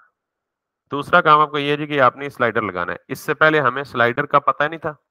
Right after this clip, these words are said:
क्योंकि हमने JavaScript नहीं पढ़ी। तो now we can do that। Bootstrap के component में यहाँ पे जाएं तो carousel है slider का, ठीक है? और, और, और, और, और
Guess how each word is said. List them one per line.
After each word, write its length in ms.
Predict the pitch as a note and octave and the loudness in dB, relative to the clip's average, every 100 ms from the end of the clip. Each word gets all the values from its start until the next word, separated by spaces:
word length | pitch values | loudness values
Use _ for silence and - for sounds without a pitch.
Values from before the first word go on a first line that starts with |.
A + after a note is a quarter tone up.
| _ - | _ -16
क्योंकि 180 | A2 | -8
हमने 200 | A#2 B2 | -8 -6
JavaScript 500 | A#2+ A2+ C3 - C#3 | 0 2 2 -4 -14
नहीं 100 | C#3+ | -12
पढ़ी। 240 | C3+ C3 B2+ _ _ _ _ _ _ _ - | -8 -8 -8 _ _ _ _ _ _ _ -14
तो 40 | |
now 440 | G#2+ G#2+ B2 D3 C3+ | 0 4 4 2 -6
we 80 | C3 | -10
can 140 | B2+ A2+ | -12 -8
do 140 | A#2 | -2
that। 160 | G#2+ G#2+ - | 0 0 -2
Bootstrap 360 | A2 - B2 A#2+ | -14 -8 -6 -6
के 100 | B2 | -6
component 440 | A2+ A2 A2 A#2 | -8 -6 -8 -8
में 400 | G#2+ G2 G2 G2+ G2 | -8 -10 -10 -12 -8
यहाँ 260 | G2 G#2 | -2 -2
पे 100 | A#2 | -2
जाएं 160 | G#2 G#2+ | -6 -6
तो 180 | A#2 - | -8 0
carousel 340 | A#2+ A#2 A2+ F#2 | 2 2 0 -4
है 60 | - _ | -6 _
slider 380 | - F#2+ F#2 E2+ | -6 -6 -4 -10
का, 100 | F2+ | -18
ठीक 200 | - C#3 | -16 -16
है? 80 | G3 _ _ _ _ _ _ _ _ _ _ _ _ _ _ _ _ | -16 _ _ _ _ _ _ _ _ _ _ _ _ _ _ _ _
और, 460 | C#3+ D3+ G2 - _ _ _ _ _ _ _ - | 4 4 4 -2 _ _ _ _ _ _ _ 2
और, 300 | A#2+ G#2 - | 2 2 -4
और, 380 | - A#2 G#2 - | -12 -4 -4 -4
और, 200 | G2+ - | -8 -8
और 260 | - - | -10 -14